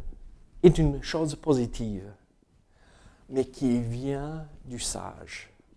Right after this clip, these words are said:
de la personne qui est sage. Tout comme un, un anneau d'or et parure, euh, je sais pas, euh, ce que, qu'on pourrait dire, parure, euh, euh, des bijoux partout.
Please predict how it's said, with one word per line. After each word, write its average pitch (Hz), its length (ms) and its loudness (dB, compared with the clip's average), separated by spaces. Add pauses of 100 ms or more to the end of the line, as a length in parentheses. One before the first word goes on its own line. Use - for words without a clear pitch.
(1500)
de 104 60 -14
la 107 100 -10
personne 123 520 -8
qui - 140 -14
est 95 40 -12
sage. 92 540 -12 (400)
Tout 262 100 10
comme 208 360 12 (300)
un, 147 260 12
un 143 100 8
anneau 143 260 8
d'or 156 380 12
et 131 180 10
parure, 135 520 10
euh, 107 100 8 (200)
je 101 220 -6
sais - 140 -8
pas, 110 480 6
euh, 104 60 -6
ce - 180 -6 (240)
que, 110 180 -6 (120)
qu'on - 140 -18
pourrait 107 260 2
dire, 120 400 2
parure, 117 600 4 (300)
euh, 104 680 0 (560)
euh, 95 360 -8
des 117 140 2
bijoux 135 360 10
partout. - 480 -2